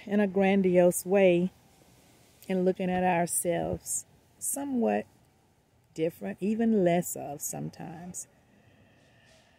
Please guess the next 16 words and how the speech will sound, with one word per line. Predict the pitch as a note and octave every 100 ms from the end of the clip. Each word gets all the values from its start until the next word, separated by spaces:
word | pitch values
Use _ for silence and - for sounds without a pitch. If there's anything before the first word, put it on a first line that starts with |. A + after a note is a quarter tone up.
| _ _
The | G#3
reason | A3+ B3 A3+ G#3+
I | G#3+
know | G#3 G3+ G3+
is | F#3
because | F#3+ - F3+ E3+
I've | E3 F3 F3 D3+
been | D#3+ D3
there | C3 A2+ B2+ E3 - - - - - - - _ D3+ D3+
<laughs> |
where | G3+ E3 E3+ E3 E3+ E3 - _ _ _ -
I | E3+
would | F3
minimize | E3 E3+ E3+ E3 E3 E3+ F3+
my | D#3+ D#3+
worth, | D3+ E3 E3